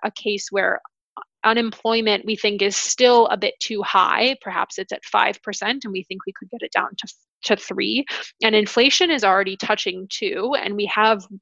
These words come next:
room to either move on interest rates or keep them at zero. We would continue,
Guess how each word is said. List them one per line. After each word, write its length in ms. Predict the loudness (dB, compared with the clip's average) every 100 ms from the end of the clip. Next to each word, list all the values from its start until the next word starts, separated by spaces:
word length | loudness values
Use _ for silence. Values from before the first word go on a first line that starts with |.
| _
room 380 | -2 -2 -2 -2
to 420 | 0 2 6 6 4
either 200 | 2 2
move 300 | 2 2 4
on 160 | 4
interest 280 | 2 0 0
rates 180 | 0 0
or 60 | -4
keep 240 | -4 -4
them 280 | -2 -4 -4 -8 0
at 220 | 0 0
zero. 480 | -2 -2 2 0 0 -6 -20 -20 _ -4
We 180 | 0
would 220 | 2 2 -2
continue, 500 | -4 -2 -2 -4 -4